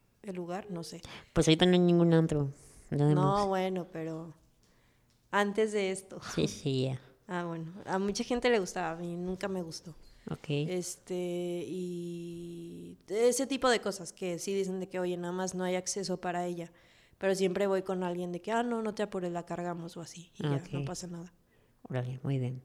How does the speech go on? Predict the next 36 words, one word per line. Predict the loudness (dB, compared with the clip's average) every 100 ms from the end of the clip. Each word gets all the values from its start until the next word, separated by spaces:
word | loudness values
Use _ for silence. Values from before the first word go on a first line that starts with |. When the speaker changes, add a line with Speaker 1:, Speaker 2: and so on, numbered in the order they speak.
| -8
Speaker 1:
Ujú. | -8 -6 -2
Speaker 2:
Qué | 0
bueno. | 2 0 -2 -6 -12 -10
Speaker 1:
Ujú. | -8 -8 -4
Speaker 2:
Pues | 2 4
bueno, | 4 2 -2 -8 -12
ya | -6 0
se | 2 2
han | 2
dado | 4 4 4
cuenta | 0 0 0
de | 0
que | 0 -2
sí | 0 0 2
podemos | 2 2 2 2 2 0 0
salir | -2 -2 0 0
de | -2 -4
fiesta. | -4 -4 -6 -6 -8 -10 -18 -18 -6
Speaker 1:
Y | -2
lo | 0
necesitamos. | -2 -4 -8 -10 -6 -4 -4 -4 0 4
Speaker 2:
Pa' | 4
que, |
pa' | 4 2
que | 4
inviten. | 4 4 4 2 0 2
<laughs> | 6 6 6 4
Speaker 1:
Ajá. | 4 2 0 -4 -6 -16 -20 _ _ -18
Speaker 2:
Sí, | -4 -2 0
sí, | -2
sí. | -2 0
La | 2
verdad | 4 4
es | 2
que | 2 4 6
a, | 4